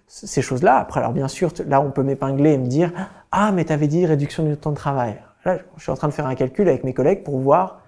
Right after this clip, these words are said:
les, les heures de travail qu'on va libérer parce qu'on fera plus de référencement et de publicité, de trucs comme ça, et les heures de travail qu'on va devoir mobiliser dans ces nouveaux secteurs, les secteurs du soin, l'agroécologie et l'artisanat,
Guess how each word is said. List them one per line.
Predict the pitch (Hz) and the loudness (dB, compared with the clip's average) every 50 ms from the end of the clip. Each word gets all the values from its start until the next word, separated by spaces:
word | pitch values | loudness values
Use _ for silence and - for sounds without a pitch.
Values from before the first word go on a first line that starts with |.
| _ _ _ _ _ _ _ | _ _ _ _ _ _ _
les, | - 135 127 - | -2 -2 -2 -2
les | - 151 139 135 131 151 | 0 2 2 4 6 6
heures | 165 170 | 6 6
de | 160 | 4
travail | 147 - - 147 151 147 | 2 2 2 2 4 2
qu'on | - 147 | 2 0
va | 131 127 | 0 0
libérer | 123 123 123 135 135 131 135 151 | 0 0 2 2 2 2 2 0
parce | 147 127 117 - | -2 -4 -8 -10
qu'on | - 120 | -10 -10
fera | - - 113 - | -10 -10 -6 -4
plus | 143 | -2
de | 139 131 | -2 -2
référencement | 123 120 - 127 120 120 123 - - 143 135 131 131 | -2 -2 -4 -4 -4 -4 -6 -6 -6 -4 -4 -4 -4
et | 123 | -6
de | 127 | -8
publicité, | - 135 127 123 120 - - 127 - - 127 127 | -8 -8 -8 -8 -8 -8 -8 -6 -4 -4 -4 -4
de | 127 | -6
trucs | - - - | -10 -10 -8
comme | - 120 120 | -8 -8 -4
ça, | - - 175 208 220 - - - - _ _ | -2 -2 -2 -2 -4 -8 -16 -20 -20 _ _
et | - 143 | -4 0
les | 135 131 123 139 | 0 2 4 4
heures | 151 165 | 4 2
de | 156 | 2
travail | 147 - - 127 131 147 147 | 0 0 0 0 2 0 0
qu'on | 143 | -2
va | 131 123 | -4 -2
devoir | 123 139 131 135 | -2 -2 -2 0
mobiliser | 139 135 131 135 135 135 127 139 139 139 | 0 0 0 2 0 0 2 2 0 0
dans | 131 123 | 0 -4
ces | - - 127 | -6 -6 -6
nouveaux | 123 120 127 | -4 -4 -4
secteurs, | 123 - 139 123 - - 175 214 | -4 -6 -8 -4 0 2 2 4
les | 226 180 | 2 0
secteurs | - - - - - 247 | -4 -8 -6 -4 -2 -2
du | 233 - | -2 -4
soin, | - - - - 135 147 175 180 | -8 -12 -10 -6 -6 -4 -4 -4
l'agroécologie | - 123 127 185 - 123 - 135 120 123 120 127 147 | -6 -6 -4 -4 -4 -2 -2 -2 -2 -2 -2 -2 -4
et | 143 | -4
l'artisanat, | 127 120 - - - 156 123 120 117 170 214 | -4 -6 -10 -10 -6 -4 -4 -4 -4 -6 -8